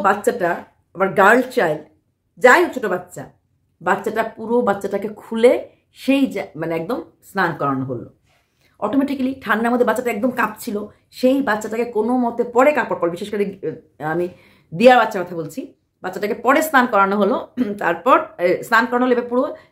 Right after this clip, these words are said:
জামাটা পরে পরানো হলো, সেই অবস্থাতে বাচ্চাটাকে ঘরে নিয়ে আসা হলো। আসার পরে পা আলতাতে ছুঁয়ে ছুঁয়ে চুয়ানো হলো,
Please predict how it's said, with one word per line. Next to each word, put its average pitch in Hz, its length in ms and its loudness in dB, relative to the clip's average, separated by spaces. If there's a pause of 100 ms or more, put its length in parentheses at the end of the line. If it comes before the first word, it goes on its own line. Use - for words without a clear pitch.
(140)
জামাটা 220 320 2
পরে 269 300 0
পরানো 196 180 2
হলো, 220 100 -2 (100)
সেই 254 120 0 (140)
অবস্থাতে 269 440 0
বাচ্চাটাকে 202 380 -4
ঘরে 196 200 2
নিয়ে 294 160 -2
আসা 247 200 -4
হলো। 247 140 2 (560)
আসার 285 340 0
পরে 277 160 0 (600)
পা 226 140 4 (300)
আলতাতে 214 380 0 (140)
ছুঁয়ে 240 320 -4 (160)
ছুঁয়ে 233 240 -8 (120)
চুয়ানো 202 380 -4
হলো, 247 160 0